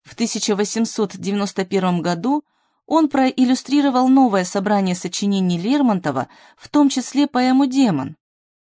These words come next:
По словам Сергея Дурылина, Врубель поражал всех, кто пристально вглядывался в его творчество, необыкновенной близостью к Лермонтову. Эта близость не значит только особая внимательность художника-иллюстратора –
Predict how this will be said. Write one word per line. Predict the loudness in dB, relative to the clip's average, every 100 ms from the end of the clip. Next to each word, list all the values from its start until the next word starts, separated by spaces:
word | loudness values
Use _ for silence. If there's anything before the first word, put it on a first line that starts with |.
| _
По | -4
словам | 0 2 2 2
Сергея | 0 -2 -4 -2 0 0
Дурылина, | -2 0 2 2 2 0 -4 -10 _ _ -12
Врубель | 0 2 4 2
поражал | 2 2 2 2 2
всех, | 0 -6 -2 -4 -6 _
кто | -4 -2 0
пристально | 2 2 2 0 0
вглядывался | -2 -2 0 0 -2 -4 -4
в |
его | -2 -2 -4
творчество, | -4 0 0 -2 -6 -8 -8 -8 -10 _ _ _
необыкновенной | -2 0 0 0 2 4 4 4 2 -2
близостью | -2 -2 -2 -6 -8
к | 0
Лермонтову. | 0 2 -2 -6 -10 -12 -16 _ _ _ _ _ _
Эта | -2 0 0
близость | 2 2 2 -2 -2
не | -4
значит | 0 2 2 0 -6 -10 -14 _ _
только | 2 2 2 -2
особая | -2 -2 0 0 0 0
внимательность | 0 2 2 0 -4 -6 -6
художника-иллюстратора – | -10 -2 -2 -2 -4 -4 -4 -4 -4 -4 -4 -2 -2 -6